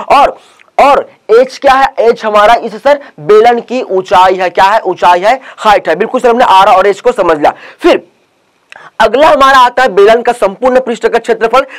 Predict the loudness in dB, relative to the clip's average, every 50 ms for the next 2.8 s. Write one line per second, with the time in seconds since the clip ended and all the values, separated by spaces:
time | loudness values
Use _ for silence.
0 | -20 _ -6 -2 0 0 0 0 0 0 2 2 0 0 0 -2 -2 -4 -2 -2
1 | -2 -2 -2 -2 -4 -4 -4 -2 -2 -2 -4 -4 -6 -6 -4 -4 -4 -2 -2 0
2 | 0 0 0 -2 -2 -2 0 0 0 0 0 -2 -2 -4 -6